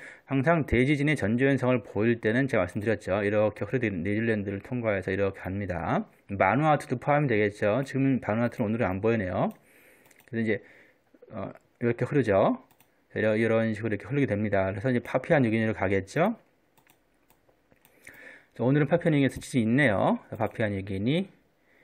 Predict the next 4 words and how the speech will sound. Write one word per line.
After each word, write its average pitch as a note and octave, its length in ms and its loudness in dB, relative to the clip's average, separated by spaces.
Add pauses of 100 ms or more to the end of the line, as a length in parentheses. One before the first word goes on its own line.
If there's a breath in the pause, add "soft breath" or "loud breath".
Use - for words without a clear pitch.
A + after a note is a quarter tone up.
(200 soft breath)
아, G2 180 -4
사점구. A#2 680 -2 (1500 soft breath)
여기는 A#2+ 220 0
이제 G#2+ 360 2